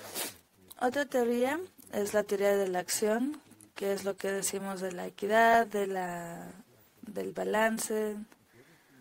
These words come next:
Y si ven este,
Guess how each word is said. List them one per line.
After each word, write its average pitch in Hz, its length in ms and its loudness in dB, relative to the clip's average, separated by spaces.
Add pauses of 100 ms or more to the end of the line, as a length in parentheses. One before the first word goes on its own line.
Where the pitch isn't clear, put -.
(2000)
Y 226 100 2
si 226 160 4
ven 240 340 2
este, 220 800 -2